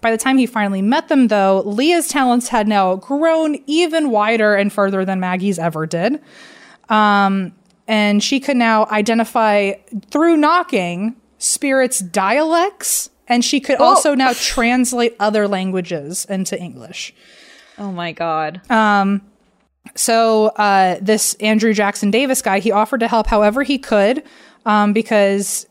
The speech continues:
Speaker 1: first of all, he thought that he, like, was a prophet.
Speaker 2: <laughs>
Speaker 1: And he also thought that, you know, he could be seen, 'cause it, it was still so early in,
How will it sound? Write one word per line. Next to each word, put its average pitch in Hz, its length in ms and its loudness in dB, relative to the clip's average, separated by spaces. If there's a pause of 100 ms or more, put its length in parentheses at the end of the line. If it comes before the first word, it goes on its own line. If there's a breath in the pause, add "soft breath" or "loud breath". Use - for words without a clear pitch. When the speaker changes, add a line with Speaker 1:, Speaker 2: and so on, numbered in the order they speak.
(360)
Speaker 1:
first 220 260 -2
of 208 60 -2
all, 202 100 2
he 202 220 -4
thought 196 280 -2
that 180 100 -8
he, 196 160 -6
like, 175 200 -4 (480)
was 202 280 -2
a 202 60 -2
prophet. 185 480 -4 (240)
Speaker 2:
<laughs> - 240 -14
Speaker 1:
And 233 180 2
he 254 120 2
also 247 400 2
thought 214 360 0
that, 202 320 0
you 202 80 -4
know, 185 300 -4 (240)
he 240 320 -4
could 233 300 -2
be 220 140 -4
seen, 226 380 -2
'cause 208 180 -4
it, 202 160 -4
it 202 60 -6
was 202 120 -4
still 214 160 -4
so 208 220 -2
early 208 400 0
in, 185 460 -6